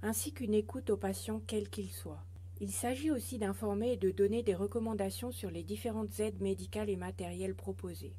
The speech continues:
Depuis août deux mille vingt-deux, la G R F est la première O N G mauricienne à avoir fait certifier son centre de réhabilitation et de traitement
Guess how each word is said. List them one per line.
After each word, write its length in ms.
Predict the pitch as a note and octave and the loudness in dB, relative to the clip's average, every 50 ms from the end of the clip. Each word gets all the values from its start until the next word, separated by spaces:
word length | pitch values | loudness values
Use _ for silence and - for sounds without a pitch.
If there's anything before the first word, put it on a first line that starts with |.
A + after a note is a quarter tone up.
| - - - - | -10 -10 -2 0
Depuis 400 | G#3 A3 G#3+ - A3+ A3 - - - | 2 2 2 0 -4 -4 -4 -2 2
août 160 | C#4 D4+ D4 - - | 2 2 2 2 2
deux 120 | - A#3+ | 2 4
mille 240 | A3+ A#3 A#3+ A3 G#3 | 4 4 2 2 2
vingt-deux, 480 | G#3 G3+ G3+ G3+ G3+ G3 G#3 A3 B3+ C#4 - - - - - - - | 2 2 4 4 6 6 6 4 4 0 -8 -12 -12 -12 -12 -10 -2
la 140 | F3+ F#3+ G3 | 0 0 2
G 180 | G3 G3+ C4 C4+ B3+ | 2 2 2 2 2
R 200 | A3 A3+ B3+ B3+ | 4 2 0 0
F 80 | - | 0
est 60 | A#3 F#3+ | 0 0
la 120 | F3+ F3+ | 0 -2
première 420 | - - B3+ B3 B3+ B3+ B3+ B3 | -4 -2 0 2 2 2 2 4
O 100 | A#3+ A#3 | 4 6
N 140 | G#3+ G#3 G#3 | 6 4 2
G 160 | G3 G3+ A#3 | 2 2 2
mauricienne 600 | A#3 A3+ G#3+ F#3 G3 F#3+ - - - A3 A#3 A3+ | 2 2 0 0 -2 -4 -4 -4 -2 -2 0 0
à 80 | G3+ F3 | 0 -2
avoir 260 | F3+ F3+ F#3 F#3 F3+ | -2 -2 -4 -4 -4
fait 160 | - - A3+ | -2 -2 -2
certifier 560 | A3 - G#3 G3 - - G3+ F#3+ - - A3+ G#3+ | 0 0 -2 0 -2 -2 -4 -4 -2 -2 -2 0
son 180 | - G3+ F#3 | 0 -2 -4
centre 380 | - - - A3 A3 - - F#3 | -4 -4 -4 -4 -4 -4 -4 -4
de 100 | D#3+ F#3 | -4 -4
réhabilitation 920 | F3 F#3+ G3+ G#3+ G#3+ F#3+ G#3 G3 G3+ G3 - - F#3+ F#3+ - - G3+ G#3+ | -2 0 0 0 2 0 0 -2 -2 -4 -2 -2 -4 -2 -4 -4 -2 -2
et 60 | G#3 | -2
de 120 | G3 F#3+ F#3 | -2 -2 -6
traitement 560 | F#3 - G3 F#3+ - - G3+ F#3 F#3+ G3+ G#3+ | -4 -4 -4 -4 -4 -4 -4 -4 -2 -4 -6